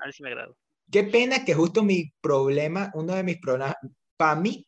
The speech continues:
Speaker 2: todo el segundo acto, pa' mí la, el primero y segundo acto de la película están muy buenos, quitando que, ah, creo que los tres concordamos que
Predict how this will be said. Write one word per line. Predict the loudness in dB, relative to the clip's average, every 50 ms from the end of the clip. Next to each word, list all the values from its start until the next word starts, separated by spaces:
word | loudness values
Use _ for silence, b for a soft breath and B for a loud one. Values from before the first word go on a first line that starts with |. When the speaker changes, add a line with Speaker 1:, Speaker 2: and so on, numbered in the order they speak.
| _ -4
Speaker 2:
todo | 0 0 2 2
el | 0 0
segundo | -4 -6 -6 -6 -4 -6
acto, | -6 -6 -6 -6 -4 -2 -2 -2 -4 -4 -6 -6
pa' | -6 -6 -6
mí | -4 -4 -4
la, | -4 -4 -6 -6
el | -6 -6 -4 -4
primero | -6 -6 -6 -4 -2 -2 -2 -2
y | -2
segundo | -4 -4 -4 -4 -2 -4
acto | -4 -2 -2 -2
de | -2
la | -2 -4
película | -4 -4 -4 -4
están | -4 -2 -4 -4 -4
muy | -2 -2 -2 -2
buenos, | -2 -2 -2 -4 -4 -8
quitando | -10 -10 -4 -2 -2 -2 0 -2 -4 -4
que, | -2 -2 -2 -2 -4 -8 _ _
ah, | -8 -8 -6 -4 -2
creo | 0 0 0 0
que | 0 -2 0 0
los | 2 2 2 2 0 -4 -6 -8
tres | -6 -6 -6 -4
concordamos | -4 -6 -6 -4 -4 -4 -2 -2 -4 -6 -6 -8 -8 -8
que | -8 -8 -8 -8